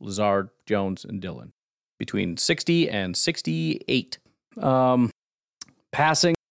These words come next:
Rodgers had two big-time throws, zero turnover-worthy play. Five passes were, uh, registered as dropped. I'm s-, not sure where they draw the line between bad pass and drop, but, you know,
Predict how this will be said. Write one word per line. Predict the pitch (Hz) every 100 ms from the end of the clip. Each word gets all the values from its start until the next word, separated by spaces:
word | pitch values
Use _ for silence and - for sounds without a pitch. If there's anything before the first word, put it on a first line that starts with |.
| _ _ _ -
Rodgers | 123 127 123 117 -
had | 123 117
two | - 139
big-time | 135 131 127 120
throws, | 127 123 117
zero | 117 107 123 131
turnover-worthy | - 127 117 113 110 107 98
play. | - 143 139 135 - _ _
Five | - - 139 135 147 127 -
passes | 127 120 131 117 107 -
were, | - 113 107 104
uh, | 104 110
registered | 104 110 104 - 113 101
as | - 104 98
dropped. | - 110 101 107 135 - _ _ _ _ _ _
I'm | 101
s-, |
not | 123 123 113
sure | -
where | 110 110 113
they | 107
draw | 95 107
the | 101
line | 104 104
between | 101 - 107
bad | 92 104 90
pass | 107 101 101
and | 95
drop, | 131 139 127
but, | 113 92 -
you |
know, | 110